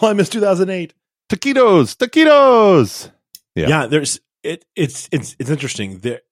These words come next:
Speaker 1: like, when you think about, like, areas of self-improvement, like, what's, like, what's wrong with me? And we, we,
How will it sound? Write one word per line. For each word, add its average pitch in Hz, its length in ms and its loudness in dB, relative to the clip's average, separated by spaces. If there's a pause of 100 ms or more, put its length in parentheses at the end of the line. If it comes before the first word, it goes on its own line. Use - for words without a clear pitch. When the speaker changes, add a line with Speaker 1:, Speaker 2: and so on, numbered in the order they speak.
(180)
Speaker 1:
like, 110 260 -8
when 135 140 -8
you 123 80 -6
think 165 120 -4
about, 131 200 0
like, 101 180 -6
areas 107 260 -4
of 95 100 -8
self-improvement, 107 760 -8
like, 104 140 -8
what's, 180 360 -2
like, 113 140 -4
what's 117 360 -2
wrong 101 280 -6
with 82 160 -16
me? 69 180 -20 (880)
And 110 300 -6
we, 117 80 -8
we, 113 160 -6